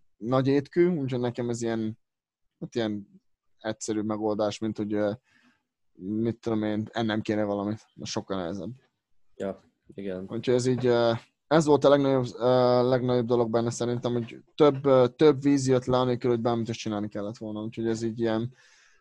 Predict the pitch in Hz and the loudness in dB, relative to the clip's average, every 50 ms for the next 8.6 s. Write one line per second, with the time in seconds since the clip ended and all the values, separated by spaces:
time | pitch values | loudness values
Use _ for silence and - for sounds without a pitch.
0 | _ _ _ _ - 123 131 127 151 151 151 151 147 185 175 180 180 185 202 220 | _ _ _ _ -2 0 2 2 4 4 4 4 4 4 6 6 6 6 6 4
1 | 247 - - - - _ _ _ _ _ - 127 139 165 208 208 185 156 - - | 4 2 -2 -12 -20 _ _ _ _ _ 0 4 6 8 8 8 8 6 4 4
2 | 156 160 170 170 160 151 143 131 127 117 135 139 131 120 131 131 131 131 131 127 | 4 6 8 8 8 6 6 4 0 -2 -2 0 0 2 2 2 4 4 4 4
3 | 127 127 123 123 117 107 92 92 95 _ _ - 117 127 117 131 123 120 120 120 | 4 4 2 2 0 -4 -8 -12 -18 _ _ -8 -6 -4 0 2 2 4 4 4
4 | 120 113 107 113 127 123 123 123 120 117 113 113 - _ _ _ _ _ _ _ | 4 2 0 0 0 2 4 4 4 2 2 0 -4 _ _ _ _ _ _ _
5 | _ _ _ _ _ _ _ _ _ _ - - - - 135 127 127 127 - 127 | _ _ _ _ _ _ _ _ _ _ -18 -4 2 4 6 6 6 4 2 2
6 | 117 117 131 123 123 110 120 110 113 127 135 139 139 139 131 127 120 120 117 135 | 2 2 0 0 0 -2 -2 -2 -2 0 0 0 0 0 0 -2 -2 -2 -2 -2
7 | 156 175 170 147 135 147 165 170 160 139 139 131 123 120 117 120 - - 117 - | -2 -2 -2 -2 -4 -4 -4 -4 -4 -4 -2 -2 -2 -2 -4 -6 -8 -8 -8 -8
8 | - 104 101 104 104 113 135 156 165 175 160 | -6 -6 -2 0 0 2 2 2 0 0 -2